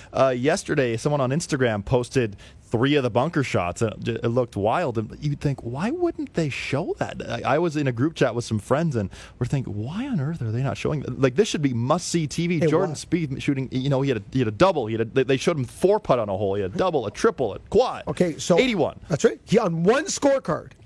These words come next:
Speaker 2: he had a double, a triple, and a quad for
Speaker 1: Yeah.
Speaker 2: eighty-one on one scorecard. And I'll say this before I throw it to you.
Speaker 1: Yeah.
Speaker 2: It's not very often that you see a golf professional at any level leave a shot in a bunker.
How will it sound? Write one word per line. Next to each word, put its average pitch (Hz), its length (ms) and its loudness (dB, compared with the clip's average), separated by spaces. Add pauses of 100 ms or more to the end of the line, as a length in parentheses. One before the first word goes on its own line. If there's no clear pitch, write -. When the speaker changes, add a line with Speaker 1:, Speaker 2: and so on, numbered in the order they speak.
(180)
Speaker 2:
he 202 180 4
had 202 160 2
a 165 80 -4
double, 208 540 2
a 196 40 2
triple, 233 460 0
and 156 80 0
a 143 40 -2
quad 208 400 2
for - 200 0
Speaker 1:
Yeah. 160 60 2
Speaker 2:
eighty-one 180 320 2
on 175 120 -2
one 262 140 2
scorecard. 214 460 0
And 165 120 0
I'll 208 140 0
say 214 200 0
this 160 180 -4
before 190 320 -2
I 180 40 -2
throw 170 220 -2
it 165 100 -6
to 160 80 -4
you. 151 220 -2
Speaker 1:
Yeah. 101 300 0
Speaker 2:
It's 143 180 0
not 247 300 0
very 240 480 2
often 165 560 -2 (420)
that 185 160 4
you 190 160 0
see 247 600 -2 (460)
a 180 120 4
golf 214 340 0
professional 214 800 0
at 175 100 4
any 220 240 0
level 151 400 0
leave 180 380 0
a 202 40 2
shot 180 440 0
in 165 160 0
a 147 40 -2
bunker. 147 440 -4